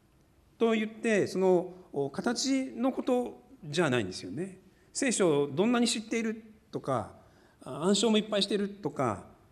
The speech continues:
そういうことでイエス様の技をはっきりと見ることができるわけではないわけです。えー、どんなに律法に精通していても、どんなに、え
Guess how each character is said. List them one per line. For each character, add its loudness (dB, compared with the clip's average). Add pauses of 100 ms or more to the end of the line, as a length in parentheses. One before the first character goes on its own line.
(160)
そ 0
う 2
い 2
う 0
こ -6
と 0
で 0 (220)
イ 2
エ 2
ス -4
様 0
の 0
技 -2
を 0
は -8
っ -10 (100)
き -2
り -4
と -6
見 -2
る -4
こ -8
と -8
が -6
で -4
き -8
る -4
わ -4
け -10
で -6
は -4 (500)
な 0
い -2
わ -12
け -20
で -20
す。 -20 (1500)
え -16 (200)
ー、 -14
ど 4
ん 8
な 4
に 4
律 -2
法 6
に 4
精 2
通 -4
し -4
て 0
い 2
て -8
も、 2 (500)
ど 6
ん 8
な 4
に、 0
え -4